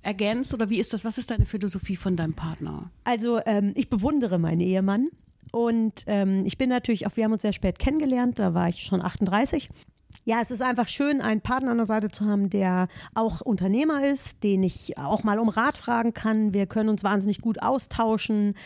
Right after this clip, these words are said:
Speaker 2: Wir haben so eine gleiche Geschichte. Uns wurde immer von Partnern erzählt, äh, „Mit dir kann man's nicht aushalten.“ Und wir beide gucken uns immer an und sagen, „Ey, wir können super miteinander aushalten.“ <laughs> Zumindest brauchst du einen gleich starken Partner.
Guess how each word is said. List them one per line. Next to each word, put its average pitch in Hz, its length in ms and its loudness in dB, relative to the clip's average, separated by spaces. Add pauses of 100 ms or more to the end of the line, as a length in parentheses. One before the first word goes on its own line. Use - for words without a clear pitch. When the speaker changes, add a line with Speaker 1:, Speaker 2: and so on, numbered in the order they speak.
(340)
Speaker 2:
Wir 226 140 2
haben 262 100 0
so 254 60 2
eine 240 100 2
gleiche 214 340 0
Geschichte. 233 460 0
Uns 202 220 0
wurde 220 220 2
immer 254 220 2
von 220 200 -2
Partnern 233 440 0
erzählt, 254 640 0 (360)
äh, 214 80 2
„Mit 208 160 -2
dir 262 100 0
kann 247 200 -2
man's 240 200 0
nicht - 160 0
aushalten.“ 180 720 0
Und 233 100 2
wir 226 80 0
beide 247 200 0
gucken 302 220 0
uns 277 120 2
immer 240 160 2
an 254 100 2
und 294 80 0
sagen, 208 160 2
„Ey, 202 80 2
wir 180 80 2
können 202 160 0
super - 240 0
miteinander 190 420 2
aushalten.“ 254 560 0 (380)
<laughs> - 680 -4
Zumindest 285 340 2
brauchst 247 300 0
du - 40 0
einen 220 260 2 (240)
gleich 233 300 0
starken 220 360 -2
Partner. 190 560 0